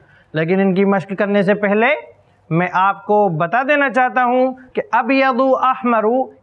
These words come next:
ये मास्कुलिन के तौर पर इस्तेमाल होते हैं, और अगर हमें इन्हें फेमिनिन बनाना हो तो हम इसको लाएंगे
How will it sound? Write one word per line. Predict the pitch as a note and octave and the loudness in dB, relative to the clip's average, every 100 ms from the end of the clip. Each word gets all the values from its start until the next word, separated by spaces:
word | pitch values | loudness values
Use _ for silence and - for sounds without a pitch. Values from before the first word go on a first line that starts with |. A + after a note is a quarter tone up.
| - | -2
ये | E3+ G#3+ C4 A#3+ C#4+ C#4 - | 0 2 2 2 0 -4 -4
मास्कुलिन | D#3 E3+ G#3 A#3 - D#4+ D4+ C#4+ A#3+ | 0 2 2 0 -2 0 2 2 0
के | G#3+ | 0
तौर | G3+ F#3 | 0 -2
पर | E3+ C4 | 0 -2
इस्तेमाल | C#4 - G#3 F3 F3+ C#4+ | -2 -2 -2 0 0 2
होते | C#4 G#3+ G#3+ | 0 0 0
हैं, | E3+ F3+ E3+ D3 C3+ _ _ _ _ - | 0 0 0 -2 -6 _ _ _ _ -2
और | D#3 | -2
अगर | E3+ A#3 A#3 C4 - - | 0 0 0 -2 -4 -6
हमें | F3+ G#3 G#3+ | -2 0 0
इन्हें | G3 F#3 | 0 0
फेमिनिन | F#3 F3+ G3 C#4 D#4 | -2 0 2 2 2
बनाना | C4 B3 B3+ B3+ | 2 0 0 0
हो | B3 A#3+ C4 C4 - - - | 2 2 2 -2 -8 -8 -4
तो | |
हम | D#3 A#3 B3 | 0 0 0
इसको | G#3+ - G#3+ | -2 0 0
लाएंगे | F#3+ F#3 G3 F#3 F#3+ G#3+ | 2 0 0 0 2 2